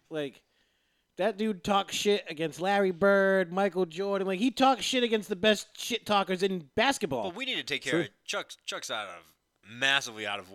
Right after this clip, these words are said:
Speaker 2: out of, like, uh, shape, and he's
Speaker 1: Yeah, Chuck's in better shape now than he's been in a long time.
Speaker 2: I know, but he, he
Speaker 1: Guy, you
Speaker 2: worries me.
Speaker 1: forget when Chuck was, like, four hundred pounds, bro.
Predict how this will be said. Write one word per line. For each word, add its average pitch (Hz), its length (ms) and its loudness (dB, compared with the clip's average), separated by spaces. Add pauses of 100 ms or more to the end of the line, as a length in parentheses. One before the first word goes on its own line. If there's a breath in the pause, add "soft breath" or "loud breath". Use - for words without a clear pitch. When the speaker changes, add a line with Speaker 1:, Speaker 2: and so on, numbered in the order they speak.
(120)
Speaker 2:
out 104 120 -6
of, 95 200 -14
like, 90 360 -16
uh, 85 260 -20
shape, 123 420 0
and 95 220 -14 (200)
he's 123 220 -14 (200)
Speaker 1:
Yeah, 127 120 -18
Chuck's - 240 -10
in 135 100 -12
better 135 200 -4
shape 131 280 -8
now 143 160 -2
than 139 120 -4
he's 123 100 -8
been 151 140 0
in 135 60 -8
a 117 60 -6
long 135 260 0
time. 160 320 -6
Speaker 2:
I 143 120 -2
know, 135 260 2
but 113 120 -6
he, 151 120 -8 (100)
he - 80 -10
Speaker 1:
Guy, 196 140 4
you 202 60 8
Speaker 2:
worries 233 180 8
me. 294 60 10
Speaker 1:
forget 262 180 10
when 220 140 6
Chuck 233 280 8
was, 220 100 8
like, 202 160 8
four 208 220 10
hundred 208 220 6
pounds, 165 420 6
bro. 139 320 4